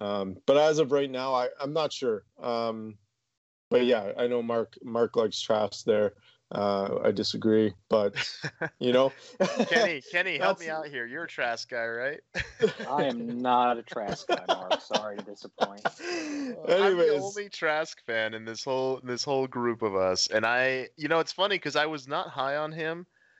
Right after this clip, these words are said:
Speaker 2: but then I went back, uh, thinking that maybe we wouldn't go quarterback in round one and that Kyle Pitts would be the guy. I said, Okay, I gotta go back and really think about these other guys that we could potentially target in the later rounds because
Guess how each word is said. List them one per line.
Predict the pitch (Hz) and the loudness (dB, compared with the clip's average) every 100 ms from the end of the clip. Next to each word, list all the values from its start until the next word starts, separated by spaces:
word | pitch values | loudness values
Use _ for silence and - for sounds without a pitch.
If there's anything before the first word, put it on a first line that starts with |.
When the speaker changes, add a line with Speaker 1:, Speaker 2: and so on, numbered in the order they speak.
| _ - | _ -8
Speaker 2:
but | 113 | 2
then | 139 143 | 4 4
I | 120 139 | 2 0
went | 151 160 127 | 0 -4 -2
back, | 120 120 127 127 127 - | 0 0 0 -6 -20 -18
uh, | 139 156 151 | -18 _ -4
thinking | 170 190 190 | -4 -2 -2
that | 175 139 | -2 -2
maybe | 127 131 120 | -2 -4 -6
we | 110 110 107 | -8 -10 -10
wouldn't | 113 113 110 | -8 -8 -8
go | 113 107 | -6 -6
quarterback | - 107 107 104 104 | -4 -4 0 0 0
in | 101 | -4
round | 101 98 | -4 -4
one | 95 98 98 | -4 -4 -2
and | 98 | -2
that | 95 85 - | -2 -2 -6
Kyle | - 104 98 | 0 0 2
Pitts | 113 104 | -2 -4
would | 107 - | -8 -8
be | 104 98 | -8 -6
the | 98 | -4
guy. | 98 92 95 | 0 0 0
I | 101 | -2
said, | - 98 | -2 -2
Okay, | 90 101 | -2 0
I | 98 107 | 0 2
gotta | 135 | 0
go | 123 | -2
back | 107 101 104 | 0 0 0
and | 101 | -4
really | 95 92 90 | -8 -8 -10
think | 101 98 | -10 -10
about | 92 87 87 | -4 -4 -4
these | 87 | -6
other | 90 87 | -4 -2
guys | 92 92 92 87 | 0 0 0 -4
that | 90 | -10
we | 87 | -10
could | 90 90 - | -10 -12 -12
potentially | - 147 160 147 | -4 -2 -2 -2
target | 120 113 110 101 | -2 0 0 -2
in | |
the | 98 | -2
later | 104 | 0
rounds | 107 147 147 117 | 2 0 -2 -4
because | 113 120 110 | -2 -2 -2